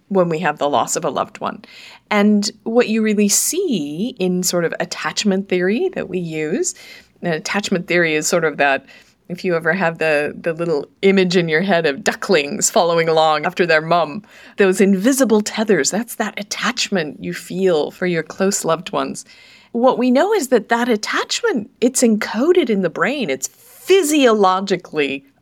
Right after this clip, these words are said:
a part of your neural connections and the way the proteins are folded in your brain. And that love and bonding really drives us to seek out our mother again,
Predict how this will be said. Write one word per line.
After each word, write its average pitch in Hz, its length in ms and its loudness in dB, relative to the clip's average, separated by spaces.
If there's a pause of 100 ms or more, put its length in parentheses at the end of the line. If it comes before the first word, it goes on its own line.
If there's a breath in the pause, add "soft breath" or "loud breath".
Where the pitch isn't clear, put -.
a 190 60 2
part - 680 -2
of 156 380 0 (260 soft breath)
your 185 180 2
neural 170 360 2
connections - 760 -8
and - 100 -10
the 147 60 -6
way 175 180 4
the 175 120 0
proteins 170 600 -2
are - 80 -8
folded 156 460 -4
in - 140 -10
your - 120 -10
brain. - 460 -12 (500 loud breath)
And 233 200 4
that 311 360 0
love 247 640 -2
and 185 280 0
bonding 180 840 -2 (380 soft breath)
really 285 520 0
drives 190 800 2
us 110 300 -2
to 160 340 -6
seek 214 420 0
out - 400 -2 (120)
our 165 100 -2
mother - 540 -4
again, 139 420 -4